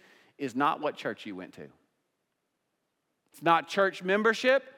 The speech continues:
It's not how often you went to church. It's not how much you gave. It's not how many good works you did. The determining factor will be whether or not you have bent the knee and trusted in the King of Kings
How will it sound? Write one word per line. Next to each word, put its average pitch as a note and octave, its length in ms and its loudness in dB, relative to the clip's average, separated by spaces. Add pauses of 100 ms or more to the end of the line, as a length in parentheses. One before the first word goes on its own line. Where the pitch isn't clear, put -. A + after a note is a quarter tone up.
(180)
It's - 100 -18
not E3 200 4
how D#3 160 6
often G3+ 340 2
you G3+ 100 -4
went G#3 140 -4
to F#3 60 -20
church. A3+ 340 -2
It's D3 120 -18
not E3 180 0
how E3+ 160 0
much E3+ 280 -6
you F3+ 80 -12
gave. G#3+ 420 2
It's D#3+ 120 -8
not E3 140 2
how F3 80 2
many E3 140 -2
good D#3+ 200 -2
works E3 300 -2
you E3+ 80 -8
did. B2+ 440 -2 (1040)
The C3 80 -10
determining D#3+ 560 -6
factor G#2+ 520 -6 (220)
will A#2 100 -12
be A2 140 -12
whether B2+ 360 -2
or D#3 60 -4
not G#2 400 -4 (180)
you A#2 140 -10
have F#2+ 260 -14
bent B2+ 280 -6
the D3 80 -8
knee G#2+ 440 -8 (220)
and G2 160 -16
trusted C#3+ 680 -8 (220)
in A2+ 100 -12
the F#2 80 -14
King C3+ 280 -6
of C#3 120 -8
Kings G#2 440 -12